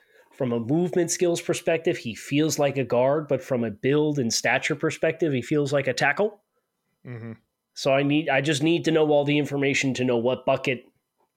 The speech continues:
Speaker 1: I'm gonna put you in. Really, I think he's, he's suited and built to play tackle. Just the question is the movement skills. He talked about the redirectability and the foot quickness, and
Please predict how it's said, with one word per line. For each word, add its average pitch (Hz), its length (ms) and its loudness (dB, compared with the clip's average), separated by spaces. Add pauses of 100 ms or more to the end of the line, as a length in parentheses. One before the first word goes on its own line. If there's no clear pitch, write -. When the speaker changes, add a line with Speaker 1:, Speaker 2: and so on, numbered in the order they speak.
(120)
Speaker 1:
I'm 127 140 0
gonna 120 180 0
put - 260 -2
you 104 140 -4
in. - 80 -6 (960)
Really, 101 340 -10 (160)
I 113 80 -2
think 110 180 -4
he's, 104 380 -6
he's 110 380 -8
suited 165 420 0
and 127 140 0
built 143 160 2
to 135 80 -4
play 131 180 0
tackle. 120 540 -2 (1000)
Just - 160 -14
the 127 60 -8
question 127 420 0
is 117 140 -2
the 117 100 -4
movement 120 340 -2
skills. 117 280 -4
He 117 100 -8
talked 117 280 -4
about 113 140 -2
the 113 80 -8
redirectability 110 800 -2
and 104 100 -4
the 101 40 -2
foot - 220 -4
quickness, 110 500 -8
and 95 160 -12